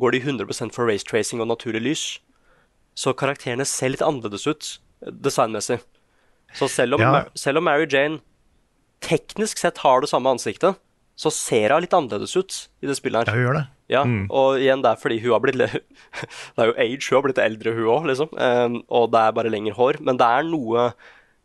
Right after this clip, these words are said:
Speaker 1: det er noe med grafikken som gjør at byen ser bedre ut, men karakterene ser litt annerledes ut. Jeg syns, jeg syns ikke de ser dårlige ut, men det er litt rart.
Speaker 2: Ja, for jeg har sett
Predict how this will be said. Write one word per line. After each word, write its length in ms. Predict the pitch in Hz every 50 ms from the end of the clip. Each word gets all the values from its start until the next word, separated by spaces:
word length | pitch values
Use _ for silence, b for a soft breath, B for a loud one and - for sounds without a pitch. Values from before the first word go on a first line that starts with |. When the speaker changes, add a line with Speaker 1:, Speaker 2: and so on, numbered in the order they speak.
| _ _ _ _ _ _ _ _ _ _ -
Speaker 1:
det 260 | - - 123 131 131
er 100 | 143 160
noe 340 | 180 185 180 160 123 104 104
med 140 | 110 117
grafikken 380 | 120 120 - - 113 - 110 104
som 340 | - - 117 113 113 110 101 _ _ _
gjør 160 | - 131 120 120
at 120 | 123 110 98 -
byen 360 | 120 113 101 104 131 143 156
ser 380 | - - - 120 117 120 117 - _ _ _ _ _
bedre 280 | - 123 113 107 123 143
ut, 200 | 147 - - - - -
men 100 | 127 -
karakterene 600 | - 131 135 139 - - - 117 101 98 113 127
ser 260 | - - - 131 123 117
litt 140 | 113 120
annerledes 400 | 131 123 117 101 98 98 95 - -
ut. 200 | - - - - -
Jeg 120 | 131 127
syns, 360 | - - 147 - - 147 143
jeg 120 | 147 151 139
syns 200 | 156 147 - -
ikke 120 | - 143
de 100 | 139 139
ser 100 | - 175
dårlige 380 | 165 156 165 143 117 98 101 123
ut, 180 | - - b b b b b b b b _
men 100 | 127 127
det 80 | 127 131
er 40 | 139 151 156
litt 80 | -
rart. 380 | - 104 107 120 - - - - _ _ _ _ _ _ _ _ _ _ _ B B B B B B -
Speaker 2:
Ja, 80 | 101
for 140 | 95 - 170 180
jeg 80 | 160
har 80 | 156 143
sett 240 | - - 165 -